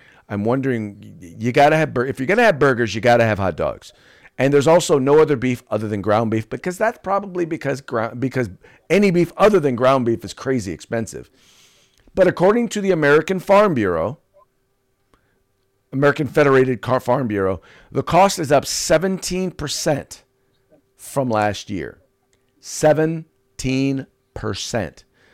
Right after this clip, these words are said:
Um, the one that gets me here is I'm looking at the ground beef, eleven, eleven dollars and twenty, uh, eleven dollars and twelve cents. Uh, that means it's about five bucks a pound.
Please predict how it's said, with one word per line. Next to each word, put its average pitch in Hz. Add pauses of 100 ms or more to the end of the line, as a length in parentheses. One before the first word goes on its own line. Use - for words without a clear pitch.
(300)
Um, 98 (580)
the 120
one 151
that 147
gets 139
me 139
here 139
is 123
I'm 117
looking 139
at 113
the 117
ground 117
beef, 117
eleven, 113
eleven 110
dollars 117
and 107
twenty, 120 (180)
uh, 101
eleven 117
dollars 117
and 95
twelve 120
cents. 123 (440)
Uh, 104
that 120
means 127
it's 117
about 113
five 120
bucks 123
a 110
pound. 120